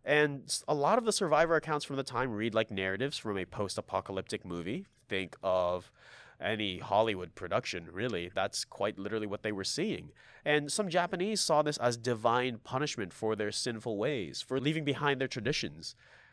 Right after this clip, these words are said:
in favor of Western culture. Among these were extreme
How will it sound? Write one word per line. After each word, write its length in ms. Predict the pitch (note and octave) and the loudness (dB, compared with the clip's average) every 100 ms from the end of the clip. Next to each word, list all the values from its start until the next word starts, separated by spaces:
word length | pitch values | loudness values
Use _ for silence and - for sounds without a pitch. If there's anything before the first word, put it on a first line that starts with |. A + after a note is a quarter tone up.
| - _ _ _ | -20 _ _ _
in 180 | - B2 | -2 -2
favor 340 | G#2+ B2 A#2 A2+ | 2 2 4 2
of 140 | G#2+ | 0
Western 400 | G#2+ G#2 - F#2+ | 0 -2 -2 -6
culture. 480 | - C#3+ E3+ F2 - _ - - _ _ - | -4 -6 -4 -8 -10 _ -20 -20 _ _ 0
Among 320 | E3+ E3+ F3+ | 6 8 6
these 320 | D3 C#3 F#3+ D#3 | 4 2 0 0
were 140 | C#3+ | 0
extreme 680 | C3 - C#3+ C#3+ D3 D3 | 0 -2 0 0 0 -2